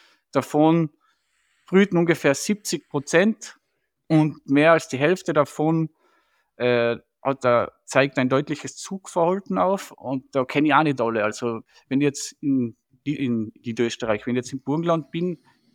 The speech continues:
so einmal das Jahr bin ich immer im Burgenland, auf der biologischen Station in Ilmitz, da komme ich oft an und durch das, dass ich fast ein Jahr lang keine Schilfvögel gesehen hab,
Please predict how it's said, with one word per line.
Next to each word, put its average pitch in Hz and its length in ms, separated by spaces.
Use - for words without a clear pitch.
so - 160
einmal 135 200
das - 120
Jahr 143 100
bin 139 160
ich 139 60
immer 139 140
im 127 100
Burgenland, 160 440
auf 131 120
der 113 140
biologischen 139 460
Station 143 420
in 131 80
Ilmitz, 170 500
da 127 100
komme 156 320
ich 180 80
oft - 240
an 185 340
und 135 260
durch 147 160
das, 147 240
dass 143 160
ich 135 100
fast - 240
ein 123 80
Jahr 127 200
lang 139 180
keine 123 220
Schilfvögel - 960
gesehen 147 360
hab, 165 180